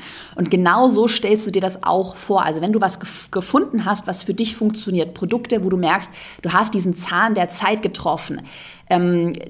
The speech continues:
die, die Kundinnen und Kunden kaufen bei dir, dass du dich dann darauf fokussierst.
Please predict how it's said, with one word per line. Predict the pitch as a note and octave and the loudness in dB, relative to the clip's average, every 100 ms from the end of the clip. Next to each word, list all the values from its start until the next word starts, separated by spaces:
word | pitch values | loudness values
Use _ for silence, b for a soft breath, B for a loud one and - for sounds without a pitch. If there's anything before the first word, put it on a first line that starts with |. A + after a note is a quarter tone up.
| - - - | -18 -20 -16
die, | F#3 F#3 F#3 | -6 0 0
die | E3+ E3+ | -2 -6
Kundinnen | - B3 A#3+ G3+ F3 | 4 6 8 4 0
und | E3+ | 0
Kunden | A3+ G#3+ G#3+ | 2 2 2
kaufen | - F#3 G#3+ G3 | 0 0 2 -2
bei | D3+ - | -2 -6
dir, | D3+ - - B B B B | -6 -8 -8 B B B B
dass | E3+ - - | -4 -4 -6
du | F3 | -8
dich | D#3+ - - | -6 -8 2
dann | G#3 G#3+ G#3+ | 4 4 2
darauf | E3 E3+ G#3 G3+ G3 G#3+ A3 - - - _ _ _ | 4 4 6 6 6 4 -2 -12 -20 -20 _ _ _
fokussierst. | - F3+ F3 E3+ - G#3+ E3+ - - - | -4 -2 0 0 4 6 4 2 -6 -6